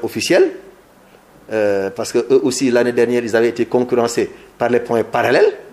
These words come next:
Donc, les opérateurs doivent y trouver leur compte. Les exportateurs doivent aussi y trouver leur compte, parce que tout ce que nous ne pouvons pas acheter,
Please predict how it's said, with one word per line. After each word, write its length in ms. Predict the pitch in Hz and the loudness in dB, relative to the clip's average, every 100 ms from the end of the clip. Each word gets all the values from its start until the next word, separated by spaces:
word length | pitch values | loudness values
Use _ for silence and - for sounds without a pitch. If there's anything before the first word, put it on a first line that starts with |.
| - - - _ _ - - | -20 -20 -20 _ _ -20 -6
Donc, 240 | 110 104 | -4 -2
les 200 | 107 131 | 2 2
opérateurs 360 | 135 139 120 117 | 2 2 0 0
doivent 180 | 110 110 | -4 -4
y 60 | |
trouver 220 | 107 104 98 | -8 -4 -4
leur 180 | 90 | -4
compte. 280 | - 190 - - - - | -2 -4 -6 -20 -20 -4
Les 320 | 160 214 185 151 | 2 4 4 2
exportateurs 760 | 156 - 120 123 - 113 87 - - - - _ - | -2 -4 -2 -2 0 -2 -2 -8 -20 -20 -20 _ -4
doivent 200 | 110 107 | -4 -2
aussi 220 | - 113 | -8 -8
y 40 | |
trouver 260 | - 104 107 | -8 -4 -4
leur 180 | 92 82 | -4 -2
compte, 240 | 214 - | -2 -2
parce 200 | - 117 | -6 -4
que 100 | 120 | -2
tout 220 | 104 160 | -4 -4
ce 120 | 156 175 | 0 0
que 100 | 151 | 0
nous 100 | 135 | -2
ne 60 | |
pouvons 240 | 135 120 120 | -4 -2 0
pas 160 | 127 | 0
acheter, 380 | - 117 - | -2 0 0